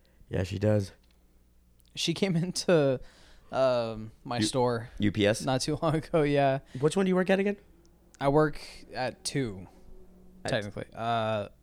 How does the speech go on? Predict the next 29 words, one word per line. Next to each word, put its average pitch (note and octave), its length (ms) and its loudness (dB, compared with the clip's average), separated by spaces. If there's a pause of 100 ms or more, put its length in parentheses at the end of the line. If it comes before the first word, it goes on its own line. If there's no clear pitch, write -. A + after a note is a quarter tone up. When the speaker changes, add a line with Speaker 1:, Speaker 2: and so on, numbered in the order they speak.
(140)
Speaker 2:
Balboa C3 500 0
and A2+ 340 -6
over A2 200 -6
in G#2 80 -8
Point G2+ 240 -12
Loma. G2+ 260 -10 (160)
Speaker 1:
Nice. F2 600 -4 (600)
Nice. D#2 280 -8
All D#2 100 -2
our F#2+ 80 -2
friends F#2+ 120 -2
Speaker 2:
So G2 80 0
Speaker 1:
are G2+ 60 0
gonna F#2 120 0
show F2+ 240 0
up F#2 140 0
and G2 80 -6
be G2 100 2
like, G#2 240 4
"Nick!" C4 160 2 (560)
Speaker 2:
I C3+ 100 4
know, B2 220 4
right? A#2 340 4 (560)
Speaker 1:
You're G#2+ 140 -4
gonna - 0 -
be G#2+ 220 -4
like, A2 60 -4
"Oh, G#2 80 -6
God, G#2+ 460 -4